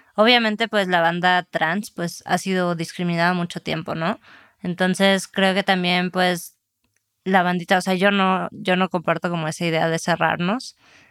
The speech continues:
pero, pues, mucha bandita sí es más cerrada porque han vivido discriminaciones, han vivido violencias, ¿no? Entonces, pues, claro que hay un poquito ahí de que tal vez no son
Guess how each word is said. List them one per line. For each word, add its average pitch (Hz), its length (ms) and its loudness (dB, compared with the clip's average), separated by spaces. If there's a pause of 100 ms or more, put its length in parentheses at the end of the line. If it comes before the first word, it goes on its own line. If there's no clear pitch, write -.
(180)
pero, 185 220 4
pues, 175 120 -2
mucha 185 280 0
bandita 170 400 0
sí 160 100 -6
es 160 80 -6
más 165 160 -2
cerrada 165 380 -2
porque 160 280 -6
han 160 120 0
vivido 165 340 2
discriminaciones, 160 960 0
han 165 140 0
vivido 160 260 0
violencias, 156 580 0
¿no? 170 220 0 (420)
Entonces, 185 480 2
pues, 185 300 -2
claro 196 400 2
que 202 80 -4
hay 196 100 2
un 208 100 0
poquito 190 340 -2
ahí 180 180 2
de 175 680 -2
que - 120 -12
tal 180 260 2
vez 185 160 2
no 185 160 4
son 190 260 0